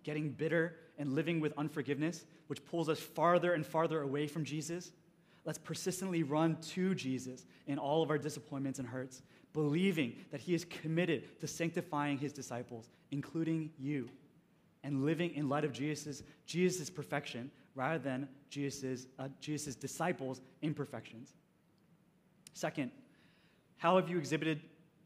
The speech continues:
being a faithless and twisted generation, not believing in God's word despite all the personal ways that you have experienced his faithfulness? Repent and recall all the ways you've experienced the majesty or the greatness of God.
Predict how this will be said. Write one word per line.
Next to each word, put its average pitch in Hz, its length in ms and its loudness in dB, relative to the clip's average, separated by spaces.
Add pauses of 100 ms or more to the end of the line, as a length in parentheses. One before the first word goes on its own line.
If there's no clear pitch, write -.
(320)
being 151 300 2
a 139 80 -4
faithless 165 640 -2 (800)
and 147 160 -2
twisted 160 340 -2
generation, 131 600 -2 (340)
not 160 260 2
believing 160 340 2
in 143 100 4
God's 135 260 2
word 135 220 0
despite 135 340 -4
all 147 240 0
the 151 80 -4
personal 147 340 -4
ways 131 220 -2
that 131 80 -6
you 123 80 -2
have 127 80 -6
experienced 123 420 -8
his 117 100 -14
faithfulness? 113 540 -10 (520)
Repent 156 460 -2
and 147 120 -2
recall 143 320 -2
all 147 240 0
the 151 80 -4
ways 135 240 0
you've 127 100 -6
experienced 131 440 -6
the 127 60 -6
majesty 131 640 -4 (220)
or 131 100 -6
the 123 80 -4
greatness 139 420 -6
of 120 80 -14
God. 113 220 -6